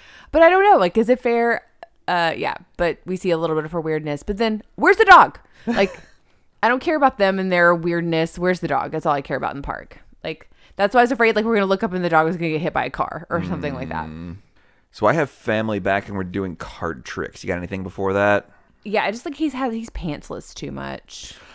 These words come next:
Speaker 2: Oh my goodness, 'cause he, he's Donald Ducking it again.
Speaker 1: Yeah, yeah, he did.
Speaker 2: And then when she's mad at him and she, like, kicks out at him,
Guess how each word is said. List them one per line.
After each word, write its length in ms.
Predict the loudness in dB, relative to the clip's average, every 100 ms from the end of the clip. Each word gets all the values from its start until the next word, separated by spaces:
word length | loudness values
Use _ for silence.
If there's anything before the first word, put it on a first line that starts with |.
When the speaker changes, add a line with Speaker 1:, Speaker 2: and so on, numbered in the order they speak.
| -20
Speaker 2:
Oh 360 | -10 -8 -6 -6
my 260 | -8 -10 -12
goodness, 420 | -6 -4 -4 -6
'cause 80 | -6
he, 100 | -6
he's 120 | -2
Donald 260 | -2 -2
Ducking 260 | -4 -4 -4
it 80 | -6
again. 540 | -6 -6 -4 -2 0
Speaker 1:
Yeah, 300 | 4 4 2 -2 -8
yeah, 180 | -4 -4
he 160 | -4
did. 160 | -2 0
Speaker 2:
And 120 | 2
then 360 | 2 0 -2 -6 _ _ _ _ _ -4
when 120 | -4
she's 180 | -2 -4
mad 240 | -4 -4
at 80 | -4
him 200 | -4 -2
and 100 | -4
she, 140 | -2 0
like, 240 | 0 -4 -20 -20 _
kicks 320 | -4 -4 -4 -6
out 220 | -2 0
at 100 | 0
him, 540 | -2 -2 -2 -2 -6